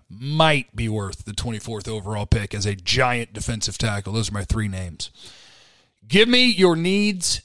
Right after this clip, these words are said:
in order. The biggest needs for the Cowboys. Biggest needs in the comments at youtube dot com slash Jeff Kavanaugh. I will see you on G-Bag Nation from two to seven today and on one oh five three the fan dot com, of course, where we hang out and put all our videos.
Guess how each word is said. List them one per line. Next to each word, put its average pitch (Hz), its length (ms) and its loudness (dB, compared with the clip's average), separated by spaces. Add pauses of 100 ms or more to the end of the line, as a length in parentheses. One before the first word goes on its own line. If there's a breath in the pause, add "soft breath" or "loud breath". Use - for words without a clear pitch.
(120)
in 165 140 4
order. 139 480 2 (120)
The 120 60 -4
biggest 190 400 2
needs 160 720 0 (140)
for 165 140 2
the 156 60 2
Cowboys. 123 720 2
Biggest 233 380 2
needs 202 640 0
in 151 100 2
the 139 60 2
comments 135 420 2
at 110 80 -6
youtube 120 360 -2
dot 113 200 -4
com 110 360 -6 (240)
slash 120 420 0
Jeff 120 220 -2
Kavanaugh. 117 360 -4
I 117 40 -8
will 131 140 -6
see - 180 -2
you 190 140 4
on 139 120 4
G-Bag 143 420 2
Nation 135 320 0
from - 140 -10
two 156 180 2
to 120 60 0
seven 165 340 2
today 156 300 2 (400 loud breath)
and 185 100 -4
on 180 120 2
one 180 100 2
oh 160 60 2
five 139 260 2
three 135 160 0
the 123 100 -2
fan 127 180 0
dot 123 200 -2
com, 123 240 -6
of 117 100 -6
course, 117 340 -4
where 110 120 -12
we 107 140 -10
hang 123 200 -6
out 120 180 -8
and 110 120 -8
put 127 120 0
all 123 140 -8
our 127 100 -8
videos. 120 500 -4